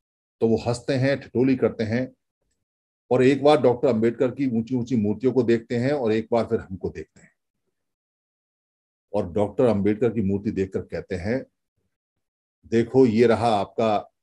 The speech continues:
कारवां, देखो, ये रही आपकी राजनीतिक पार्टी, टुकड़े टुकड़े, अलग अलग,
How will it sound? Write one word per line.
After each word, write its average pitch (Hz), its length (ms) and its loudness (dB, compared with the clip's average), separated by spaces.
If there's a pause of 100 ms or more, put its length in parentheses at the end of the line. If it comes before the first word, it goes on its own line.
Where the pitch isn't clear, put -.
(500)
कारवां, 110 400 2 (1120)
देखो, 127 280 2
ये 127 180 4
रही 139 240 4
आपकी 131 640 -2
राजनीतिक 110 640 -2
पार्टी, 104 400 -4 (460)
टुकड़े 135 480 4
टुकड़े, 127 400 0
अलग 113 360 0
अलग, 117 340 0